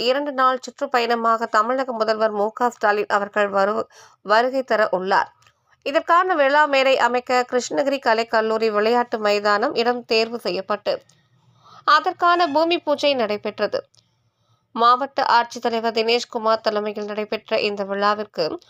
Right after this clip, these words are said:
சட்டமன்ற உறுப்பினர்களான மதியழகன், பிரகாஷ், ராமச்சந்திரன் ஆகியோர் முன்னிலையில் நடைபெற்ற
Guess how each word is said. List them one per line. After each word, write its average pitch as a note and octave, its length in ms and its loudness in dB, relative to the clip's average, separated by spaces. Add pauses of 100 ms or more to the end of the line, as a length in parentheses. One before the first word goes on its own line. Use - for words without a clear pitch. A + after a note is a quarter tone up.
(480)
சட்டமன்ற F4 580 2
உறுப்பினர்களான C#4 800 2
மதியழகன், B3 720 0
பிரகாஷ், A3+ 540 -2
ராமச்சந்திரன் G#3 800 -2
ஆகியோர் G3+ 440 -2
முன்னிலையில் G3+ 600 -8
நடைபெற்ற G3+ 580 -6